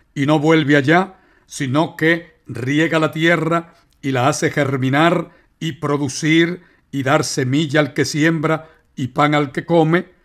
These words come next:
así promete el Señor lo que ya vimos,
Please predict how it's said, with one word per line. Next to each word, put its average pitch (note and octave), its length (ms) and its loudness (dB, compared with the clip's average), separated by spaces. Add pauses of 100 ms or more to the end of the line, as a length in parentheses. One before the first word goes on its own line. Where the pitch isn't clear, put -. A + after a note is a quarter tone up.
(260)
así D#3 380 -4
promete D3 500 -2
el C3 60 -4
Señor C#3+ 500 -2 (380)
lo A#2+ 180 -6
que C3+ 140 -2
ya C#3 160 2
vimos, D#3+ 540 0